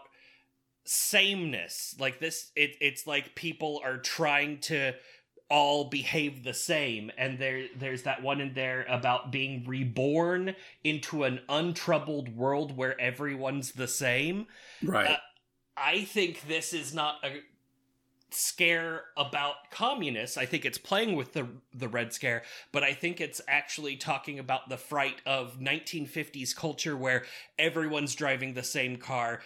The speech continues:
Speaker 1: Everyone's, you know, like, you have to get the T V. Your, your neighbor's got the T V. Your neighbor's got a microwave oven, whatever it was. I think this was him talking about that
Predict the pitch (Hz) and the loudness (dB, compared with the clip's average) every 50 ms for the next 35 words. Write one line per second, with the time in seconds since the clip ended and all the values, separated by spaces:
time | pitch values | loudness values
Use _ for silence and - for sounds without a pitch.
0 | - - - _ - 156 165 165 160 160 151 147 143 147 143 143 135 127 - 143 | -14 -20 -8 _ 2 4 4 4 2 0 -2 -2 -2 -2 -2 -4 -4 -8 -6 -4
1 | 135 135 131 123 123 123 123 123 - - 143 120 - 143 - - 160 135 135 147 | 0 2 2 2 2 0 -2 -2 -2 -4 -2 0 0 0 0 0 -2 -2 -2 -4
2 | - - 147 131 - 185 185 190 151 120 107 113 117 123 - - 127 135 131 127 | -4 -6 -8 -6 -4 -4 -4 -4 -4 -4 -4 -2 -4 -4 -6 -6 -4 -4 -2 2
3 | 120 127 160 180 185 156 123 117 104 - - 127 117 - - 101 - - 120 101 | 4 2 2 2 0 -4 -6 -6 -6 -4 -2 -2 -2 -2 -4 -10 -10 -8 -6 -6
4 | 101 104 135 147 156 139 131 120 120 143 170 170 151 127 123 - 131 120 113 110 | -6 -6 -4 -2 0 0 2 2 2 2 2 0 -2 -4 -4 -2 -2 0 0 0
5 | 110 113 110 - 127 131 120 117 - - 131 120 117 113 117 104 113 104 107 104 | -2 -2 -4 -4 -2 0 0 0 -2 -2 -2 -2 0 -2 -2 -2 -2 -4 -4 -4
6 | 113 113 127 135 - 131 127 120 123 123 117 120 120 117 113 - 113 110 110 110 | -6 -6 -6 -6 -2 0 0 2 2 0 0 0 -2 -2 -2 -2 -2 -2 0 0
7 | 120 120 - - - - - - - - 127 139 156 165 160 - 170 156 151 143 | -2 -4 -6 -10 -14 -16 -18 -16 -8 -2 0 2 2 2 0 0 -2 -2 -2 -6
8 | - - 135 131 143 139 135 - 147 147 139 135 127 - - - - 151 143 135 | -10 -12 -6 -4 -4 -4 -4 -4 -4 -4 -4 -4 -6 -8 -10 -8 -4 -2 -2 -2
9 | 131 131 131 123 - - 180 - - - 156 143 135 123 131 131 127 - 127 127 | -2 -4 -8 -8 -4 -4 -4 -4 -4 -6 -6 -6 -4 -2 0 0 0 0 -2 -2
10 | 127 123 - | -2 -2 -4